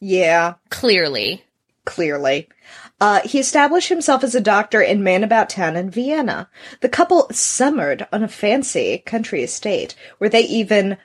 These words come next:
Speaker 1: maybe probably, hosted one of Mozart's operas when the composer was just twelve. Mozart li-,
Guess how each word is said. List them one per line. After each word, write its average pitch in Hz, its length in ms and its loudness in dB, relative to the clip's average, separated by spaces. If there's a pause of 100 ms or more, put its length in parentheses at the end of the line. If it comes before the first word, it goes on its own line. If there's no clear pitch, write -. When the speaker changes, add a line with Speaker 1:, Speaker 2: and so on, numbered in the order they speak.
(140)
Speaker 1:
maybe 220 480 2
probably, 175 800 2 (200)
hosted 285 340 2
one 190 180 2
of 180 120 -2
Mozart's 220 600 2
operas 160 460 0
when 185 140 0
the 175 60 -2
composer 208 520 0
was 208 220 -4
just - 320 -4
twelve. - 580 -4 (320)
Mozart 240 600 2 (720)
li-, 269 240 0